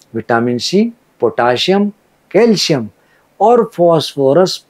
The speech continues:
भरपूर मात्रा में होने के कारण हमारी हड्डियां मजबूत रहती हैं, हमको पोषक तत्वों की कमी नहीं आने लगती। साथ ही साथ जिन लोगों का बीपी maintain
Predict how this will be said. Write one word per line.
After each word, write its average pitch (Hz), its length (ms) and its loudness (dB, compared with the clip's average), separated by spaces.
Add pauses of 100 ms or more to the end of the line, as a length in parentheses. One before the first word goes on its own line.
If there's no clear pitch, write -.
(100)
भरपूर 208 460 0
मात्रा 139 440 0
में 131 120 -2
होने 120 300 -4
के 120 160 -2
कारण 123 360 -4
हमारी 120 440 -4
हड्डियां 110 380 -6
मजबूत 120 500 -8
रहती 110 420 -8
हैं, 101 100 -16 (580)
हमको 214 420 2
पोषक 170 440 -2 (100)
तत्वों 135 320 -6
की 196 160 -6
कमी 135 360 -4
नहीं 135 380 0
आने 123 200 0
लगती। 113 440 -6 (520)
साथ 220 400 0
ही 208 80 6
साथ 127 260 0 (580)
जिन 156 360 4
लोगों 170 520 4
का 208 220 2
बीपी 139 560 2
maintain 131 600 0